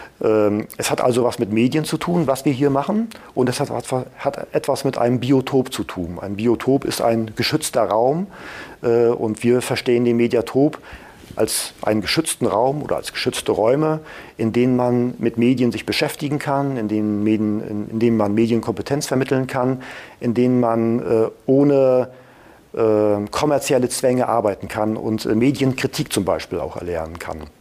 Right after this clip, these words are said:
Der Unterschied zu der klassischen Arbeit der offenen Kanäle ist der, dass wir tatsächlich unseren Fokus darauf, äh, legen,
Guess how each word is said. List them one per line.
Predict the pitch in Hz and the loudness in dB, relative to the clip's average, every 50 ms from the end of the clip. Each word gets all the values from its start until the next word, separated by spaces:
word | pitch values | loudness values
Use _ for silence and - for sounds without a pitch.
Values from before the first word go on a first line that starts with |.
| _ _ - - - - - - - - - | _ _ -20 -20 -20 -20 -20 -20 -8 -2 0
Der | 104 - | 0 2
Unterschied | 127 143 139 170 156 - - 165 160 160 - - - - - - - - - | 2 2 2 2 0 0 -2 -4 -4 -4 -6 -10 -16 -16 -18 -18 -20 -18 -6
zu | - - 117 | -2 0 2
der | 110 104 | 2 2
klassischen | - - 123 120 - 160 139 - 139 127 | 0 0 -2 0 0 0 0 0 0 -2
Arbeit | - - 117 127 123 131 127 127 - - - | -2 0 0 0 2 2 0 0 -2 -2 0
der | 113 - | 0 0
offenen | 113 - - 123 120 | 0 0 -2 -2 -2
Kanäle | - - 123 107 110 117 123 127 120 120 | -2 -2 0 2 4 4 4 4 2 0
ist | - - - - - | 0 -4 -6 0 2
der, | 104 104 117 131 147 160 160 - - - - - - - | 2 4 4 2 2 0 -4 -8 -14 -18 -18 -20 -10 -6
dass | - 113 - - | -4 -4 -2 -2
wir | 123 113 | -2 -2
tatsächlich | - 113 - - 131 127 135 127 - | -2 -4 -2 -2 -2 -2 -2 -2 -2
unseren | - 127 113 117 | -2 -2 -2 -2
Fokus | 113 - - 135 131 127 127 127 123 - - - | -2 0 0 0 2 2 2 0 0 0 -2 0
darauf, | - 110 107 110 120 123 117 - - - - | 0 0 2 2 2 2 0 -2 -6 -8 -4
äh, | - - 120 117 113 | 0 2 2 4 4
legen, | 113 117 120 123 117 120 123 120 117 | 4 4 4 4 4 2 2 0 -2